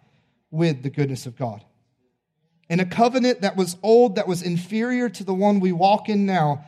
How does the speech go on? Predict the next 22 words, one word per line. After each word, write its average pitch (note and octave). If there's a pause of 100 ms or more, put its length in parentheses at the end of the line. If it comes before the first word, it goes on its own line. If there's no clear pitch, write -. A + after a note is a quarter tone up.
(180)
how G3+
much A#3
more E3 (880)
is C#3+
your G3+
life F3+
supposed -
to D3
shine D3+
with C3+
the C3+
goodness B2+
of A#2
God? G#2 (1700)
In F3
David's G3+
life, G3
we F3
see G3
in E3+
Psalm, F#3+ (140)
um, D3+